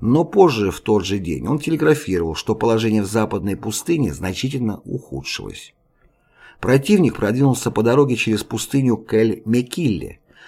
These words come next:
а вторая бронетанковая дивизия потеряла много машин из-за поломок и воздушных налетов. Третья бронетанковая бригада не представляла почти никакой ценности в боевом отношении.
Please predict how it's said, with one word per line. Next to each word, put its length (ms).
а 140
вторая 360
бронетанковая 680
дивизия 560
потеряла 440
много 320
машин 460
из-за 280
поломок 580
и 100
воздушных 600
налетов. 580
Третья 460
бронетанковая 720
бригада 640
не 180
представляла 560
почти 340
никакой 300
ценности 640
в 60
боевом 380
отношении. 640